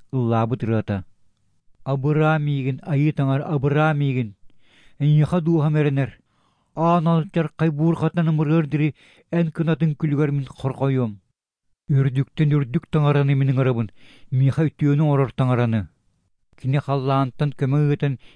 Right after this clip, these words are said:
мигин быыһыга, оттон мигин көмчүлээчилери саатырдыыга, таңара биге тапталын кырдьыгын ытыага.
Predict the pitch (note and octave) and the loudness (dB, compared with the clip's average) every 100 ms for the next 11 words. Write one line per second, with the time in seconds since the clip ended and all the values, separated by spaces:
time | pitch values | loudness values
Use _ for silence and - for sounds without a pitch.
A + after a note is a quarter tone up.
0 | - C3 C3+ D3 C3 C3+ B2+ C3 C3 C3 | -4 0 2 2 0 0 2 2 2 0
1 | - _ _ _ _ - C3 - D#3 D3 | -4 _ _ _ _ -6 -6 -2 0 2
2 | C#3 C#3 D#3+ - D#3 D3 - C#3+ D3 C#3+ | 2 2 0 0 -2 -2 -4 0 0 0
3 | - C#3+ C3+ C3+ C3 C3+ C3+ B2 A#2+ C3+ | -2 -2 0 -2 -2 -2 -2 -4 -2 0
4 | B2+ C3 - _ _ _ _ _ _ _ | 2 0 -4 _ _ _ _ _ _ _
5 | - C#3 C3+ D#3 C#3 C3 E3 D3+ _ D3+ | -2 0 2 0 0 -2 -2 -4 _ -2
6 | C#3 B2 - _ - C3+ A2+ C3 D#3+ C#3 | 0 -2 -6 _ -6 -4 -2 0 2 2
7 | C3+ A#2+ A2 | 0 0 -2